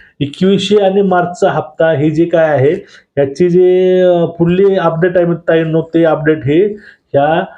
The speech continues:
अ, अर्थसंकल्पीय अधिवेशनाच्या नंतर आपल्याला समजून जाईल की नेमकं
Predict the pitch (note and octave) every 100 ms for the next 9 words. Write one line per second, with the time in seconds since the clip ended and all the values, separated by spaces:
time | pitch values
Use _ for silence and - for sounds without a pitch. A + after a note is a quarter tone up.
0 | - - A#2+ B2+ B2+ A#2+ C#3 C3+ - E3+
1 | D#3 C#3+ D#3 - D#3 E3 D#3 C#3+ C#3 C#3
2 | C#3 C#3+ C3+ D#3 D3+ C#3+ - E3 - D3
3 | D3+ D#3 D3 D3+ D3+ D3 A#2 A2+ A2+ C#3
4 | C#3 C3+ D#3+ E3